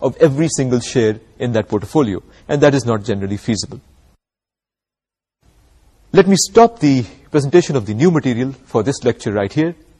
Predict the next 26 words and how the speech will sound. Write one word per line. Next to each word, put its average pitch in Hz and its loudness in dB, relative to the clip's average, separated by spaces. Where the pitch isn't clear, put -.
and 123 0
let 120 2
us 107 -6
begin, 147 -2
uh, 101 -6
the 95 -8
review 147 2
of 110 -2
the 113 -6
new 151 2
concepts 117 -4
that - -12
we 107 -4
have 104 -6
spoken 151 0
about 98 -4
in 110 -10
this 107 -6
lecture. - -8
In 160 -2
this 208 0
lecture, 180 4
we 135 0
continued 180 2
our 120 2
discussion 131 -4